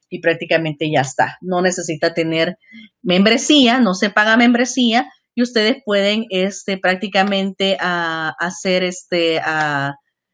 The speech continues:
eh, registrarse con su cuenta de Facebook o Twitter, este, o con su correo electrónico. Entonces, en tanto en OfferUp como Five Miles van a ser de esa manera.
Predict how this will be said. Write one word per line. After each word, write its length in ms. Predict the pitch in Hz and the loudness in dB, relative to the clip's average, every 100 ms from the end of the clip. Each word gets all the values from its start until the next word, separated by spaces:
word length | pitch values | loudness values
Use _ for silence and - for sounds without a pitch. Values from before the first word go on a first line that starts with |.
| _ - | _ -6
eh, 340 | 165 160 160 | -2 0 0
registrarse 920 | 165 202 196 - 285 254 - 180 185 - | 0 -2 -2 2 2 2 -2 -6 -6 -10
con 180 | - 170 | -8 -8
su 120 | 185 | -6
cuenta 280 | 185 185 202 | -4 0 2
de 100 | 208 | 0
Facebook 640 | - 269 208 175 175 175 _ | -2 -2 -2 -4 -8 -10 _
o 340 | 185 180 175 | 0 2 0
Twitter, 500 | 175 277 269 180 202 - _ _ _ _ _ | -2 0 2 0 -2 -8 _ _ _ _ _
este, 520 | 180 180 - - 180 | -2 -2 -2 -6 -2
o 360 | 233 240 254 285 - - | 4 4 4 0 -10 -8
con 200 | 208 226 | -4 -4
su 640 | 226 190 180 175 170 156 | -2 -2 0 -2 -2 -4
correo 280 | 185 175 175 | -2 2 2
electrónico. 520 | 170 160 160 135 123 139 _ | 0 -2 -4 -6 -8 -16 _
Entonces, 420 | 165 170 165 185 | -14 -12 -10 -8
en 300 | 175 160 156 | -8 -8 -6
tanto 300 | 165 180 196 | -4 -4 -2
en 140 | 180 175 | -2 -2
OfferUp 400 | 170 190 180 - | -2 2 2 0
como 220 | 190 170 | -10 -12
Five 240 | 165 190 202 | -2 0 0
Miles 500 | 220 254 269 - - | 2 0 0 -6 -4
van 160 | 165 175 | -2 -2
a 60 | |
ser 220 | 170 170 160 | -4 -6 -6
de 120 | 160 | -6
esa 180 | 160 160 | -4 -4
manera. 360 | 156 143 - | -4 -6 -8